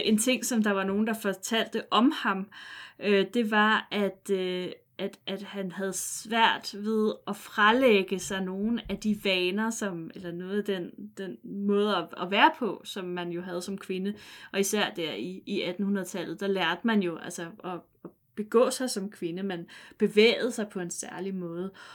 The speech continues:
Og noget af det, som var meget tydeligt ved ham, det var for eksempel, at når han skulle over vejen i regnvejr,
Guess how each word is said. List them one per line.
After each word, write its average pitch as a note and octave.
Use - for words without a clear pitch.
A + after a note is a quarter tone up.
Og G3+
noget G#3+
af A3
det, G3
som G3
var E3
meget F3+
tydeligt A#3+
ved F#3
ham, F#3
det G#3
var F#3+
for G3
eksempel, G3+
at F#3
når G3
han F3+
skulle G#3+
over F#3+
vejen G3
i G3+
regnvejr, G3+